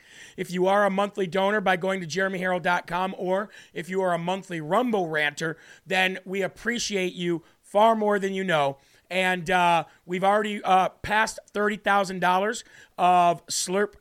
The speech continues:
Fund, uh, give outs, giveaways, recipients this year, and we're gonna be raising some money tomorrow again for another L F A family member. So,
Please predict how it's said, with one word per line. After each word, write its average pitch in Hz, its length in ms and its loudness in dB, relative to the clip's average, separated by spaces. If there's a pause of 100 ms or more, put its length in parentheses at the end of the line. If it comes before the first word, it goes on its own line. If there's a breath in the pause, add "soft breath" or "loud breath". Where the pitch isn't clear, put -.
Fund, 202 540 2
uh, 185 260 2
give 196 280 -4
outs, 208 240 0
giveaways, 196 560 -2
recipients 202 680 -6 (400 soft breath)
this 196 240 -4
year, 208 300 -4 (200 loud breath)
and 185 160 -4
we're 190 100 -4
gonna 190 120 -2
be 180 140 -2
raising 190 360 -2
some 190 140 -6
money 180 240 -2
tomorrow 175 580 2
again 170 440 -2 (180 loud breath)
for 175 160 -4
another 180 380 0
L 170 140 4
F 170 120 -4
A 165 80 0
family 170 380 -2
member. 160 260 -4
So, 180 380 4